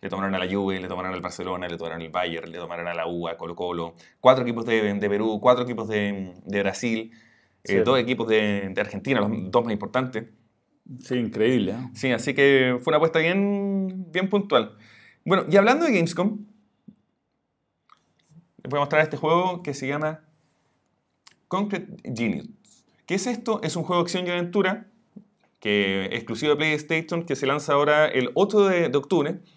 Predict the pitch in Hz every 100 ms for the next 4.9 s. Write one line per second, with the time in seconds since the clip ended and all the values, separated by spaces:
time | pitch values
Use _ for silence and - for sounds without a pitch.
0 | _ _ _ - - - 156 156 151 147
1 | 151 170 170 165 156 151 151 170 185 165
2 | 160 165 156 139 151 165 170 160 170 175
3 | 175 - - _ 151 147 147 151 165 170
4 | 170 165 160 160 151 160 180 -